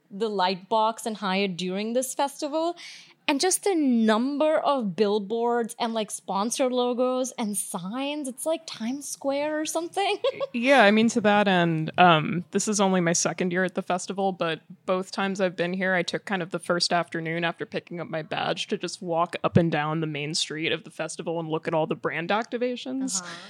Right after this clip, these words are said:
Speaker 2: And if you're listening from home, activation is a phrase for, like, a full-on, like, immersive booth that you can go in that's, like, a branded experience. Most of them this year seem to be photo ops, and also all the sponsors are, like, kind of confusing, like Indeed dot com and U B S.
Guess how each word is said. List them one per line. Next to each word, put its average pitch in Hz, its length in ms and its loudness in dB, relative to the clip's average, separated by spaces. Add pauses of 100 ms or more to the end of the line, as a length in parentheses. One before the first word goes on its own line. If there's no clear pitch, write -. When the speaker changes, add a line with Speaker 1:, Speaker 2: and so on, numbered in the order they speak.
(120)
Speaker 2:
And 208 140 4
if 208 260 2
you're 185 420 8
listening 180 420 2
from 214 140 0
home, 220 380 2 (120)
activation 190 880 0
is 156 180 -6
a 180 60 0
phrase 170 520 0
for, 180 180 0
like, 156 440 2
a 170 100 0
full-on, 170 640 0
like, 156 340 -2 (480)
immersive 180 760 0
booth 180 420 -4
that - 120 -6
you 214 80 -6
can 214 200 -6
go 202 200 0
in 208 140 -2
that's, 190 160 -6
like, 151 140 -4
a 156 60 -2
branded 165 440 -6
experience. 175 760 -4 (360)
Most 440 200 6
of 320 100 2
them 262 180 6
this 202 160 4
year 208 120 4
seem 196 240 -2
to 175 60 -8
be 170 120 -2
photo 170 420 2
ops, 196 300 -2
and 170 80 -2
also 175 340 -2
all 156 240 0
the 170 100 -10
sponsors 170 580 -6
are, 160 80 -6
like, 170 180 -6
kind 151 240 -8
of 160 100 -6
confusing, 185 760 -4
like 160 280 0
Indeed 165 420 -4
dot 156 220 2
com 160 440 -4
and 160 160 -8
U 175 100 -4
B - 200 -6
S. 196 400 -2